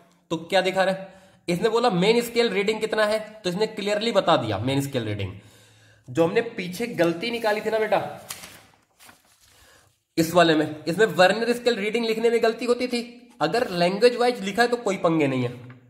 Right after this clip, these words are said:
आप देख सकते हो आसानी से। तो रीडिंग कितना है बेटा इसमें, वन एम एम, प्लस कौन सा, कौन साइड कर रहा है बेटा, फ़ोर्टी सेवंथ, तो फ़ोर्टी सेवन into, into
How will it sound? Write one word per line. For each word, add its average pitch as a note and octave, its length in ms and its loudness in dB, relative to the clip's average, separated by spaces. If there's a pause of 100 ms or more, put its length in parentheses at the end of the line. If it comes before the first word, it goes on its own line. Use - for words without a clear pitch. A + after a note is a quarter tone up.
(880)
आप D#3 180 6
देख F3+ 160 0
सकते F#3 240 -2
हो E3+ 60 6
आसानी D#3 300 2
से। C3+ 140 -6
तो - 360 -8
रीडिंग F3 360 -2
कितना F3+ 280 -2
है E3+ 120 2
बेटा D#3 180 -2
इसमें, C#3 520 -8 (1120)
वन C#3 260 0
एम F3 120 4
एम, F#3+ 140 2 (1900)
प्लस D#3+ 280 4 (220)
कौन F#3 200 4
सा, G#3 140 0
कौन G3 220 0
साइड G3 280 2
कर G3 100 2
रहा G3 60 4
है F#3+ 60 4
बेटा, F#3+ 180 0 (200)
फ़ोर्टी E3 360 0
सेवंथ, G3 480 -2 (640)
तो D#3 40 -2
फ़ोर्टी E3+ 340 -2
सेवन G3 320 -2
into, G3 240 -6 (160)
into F3+ 280 0